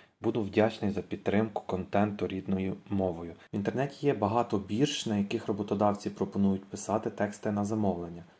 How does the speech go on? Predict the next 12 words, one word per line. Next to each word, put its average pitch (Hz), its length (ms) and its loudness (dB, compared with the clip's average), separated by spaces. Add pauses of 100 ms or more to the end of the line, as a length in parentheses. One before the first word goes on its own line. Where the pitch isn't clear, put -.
(180)
Оплата 117 380 2
проводиться 113 580 2
за 98 120 0
кожне 107 600 2
виконане 120 600 -2
завдання, 98 540 0
тобто 101 260 -4
це - 160 -8
не 113 100 -4
є 110 100 2
постійна 101 460 -2
робота, 135 500 2